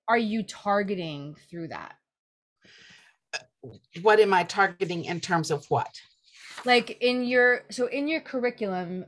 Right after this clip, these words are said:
Speaker 1: like, what does your curriculum target? What are you, are you cri-, critical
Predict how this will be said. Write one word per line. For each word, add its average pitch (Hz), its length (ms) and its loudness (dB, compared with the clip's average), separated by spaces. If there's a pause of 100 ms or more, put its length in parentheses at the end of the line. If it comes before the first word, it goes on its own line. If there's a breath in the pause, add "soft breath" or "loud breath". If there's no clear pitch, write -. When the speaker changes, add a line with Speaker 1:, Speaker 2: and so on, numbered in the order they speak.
Speaker 1:
like, 202 360 -2
what 254 180 0
does 277 180 -4
your 269 100 -2
curriculum 226 460 -6
target? 180 600 -4 (100)
What 202 260 -2
are 233 120 0
you, 202 500 -6 (500 soft breath)
are 190 80 0
you 185 180 0
cri-, 214 360 -2
critical 208 460 -4